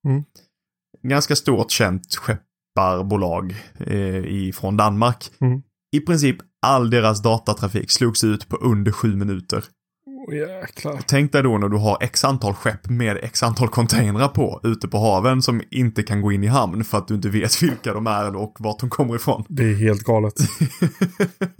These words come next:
Speaker 1: Det är helt galet. På tal bara en liten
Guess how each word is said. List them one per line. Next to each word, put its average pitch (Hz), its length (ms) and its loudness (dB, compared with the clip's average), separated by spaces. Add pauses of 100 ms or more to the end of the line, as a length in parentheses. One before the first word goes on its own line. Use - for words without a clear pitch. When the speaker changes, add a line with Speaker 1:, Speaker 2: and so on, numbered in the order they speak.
Speaker 1:
Det 143 180 2
är 135 40 4
helt 143 600 4
galet. 120 380 2 (1400)
På 139 80 0
tal 135 220 2
bara 127 160 2
en 117 60 4
liten 127 300 0